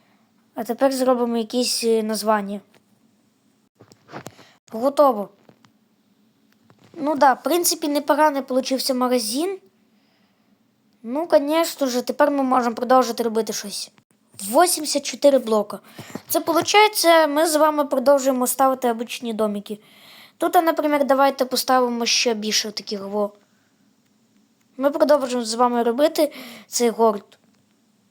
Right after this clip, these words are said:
Він невеликий вийде, я надіюсь. Один гігантський магазин. Далі зробимо ка-, е, кафе. Кафешка буде. Буде тільки дві кафешки в городі. Дві кафешки буде.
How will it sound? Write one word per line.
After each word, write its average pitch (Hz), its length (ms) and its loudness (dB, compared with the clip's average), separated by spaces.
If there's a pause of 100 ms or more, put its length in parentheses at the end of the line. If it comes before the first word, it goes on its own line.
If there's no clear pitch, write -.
(320)
Він 254 160 -2
невеликий 277 520 0
вийде, 233 240 -4 (460)
я 233 220 -2
надіюсь. 226 680 -2
Один 294 460 -2
гігантський 262 640 0
магазин. 247 520 -4 (420)
Далі 302 260 4
зробимо 262 380 2
ка-, 277 320 2
е, 240 220 2
кафе. 294 480 0 (500)
Кафешка 220 600 -2
буде. 208 280 -10 (720)
Буде 262 300 -2
тільки 254 240 -6
дві 226 200 -6
кафешки 233 560 -4
в 196 40 -8
городі. 196 460 -8 (1600)
Дві 240 280 -6
кафешки 226 600 -4
буде. 208 240 -8